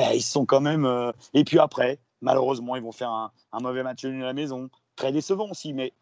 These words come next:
Tchetchenko essaye d'apporter cette touche technique. Vous avez vu un petit peu dans le match,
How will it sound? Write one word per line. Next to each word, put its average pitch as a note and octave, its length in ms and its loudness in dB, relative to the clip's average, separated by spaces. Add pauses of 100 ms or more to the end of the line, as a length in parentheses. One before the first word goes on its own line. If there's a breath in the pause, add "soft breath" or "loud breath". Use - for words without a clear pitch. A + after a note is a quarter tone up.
(260)
Tchetchenko E3+ 500 0
essaye E3+ 220 2
d'apporter D#3 600 2 (140)
cette - 260 -2
touche F#3+ 240 -4
technique. G3 360 0
Vous C#3 100 2
avez C#3 120 8
vu D#3+ 180 2
un G3 100 4
petit D3 120 -8
peu D#3 140 2
dans C3 120 4
le A#2+ 60 0
match, F#3+ 320 4